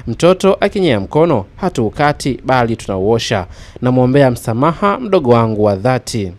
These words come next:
Ni ujana umemsumbua na ujuaji, inshallah tumsamehe." Akiwa ameweka pale amba-, ameambatanisha na hashtag sorry for Mwakinyo.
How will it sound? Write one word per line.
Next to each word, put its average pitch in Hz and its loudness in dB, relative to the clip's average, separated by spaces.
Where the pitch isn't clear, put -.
Ni 127 0
ujana 143 4
umemsumbua 123 0
na 202 0
ujuaji, 107 0
inshallah 107 -2
tumsamehe." 104 -4
Akiwa 113 0
ameweka 107 -2
pale 113 -2
amba-, 104 -2
ameambatanisha 113 -4
na 95 -6
hashtag 143 -2
sorry 156 2
for 110 -6
Mwakinyo. 101 -4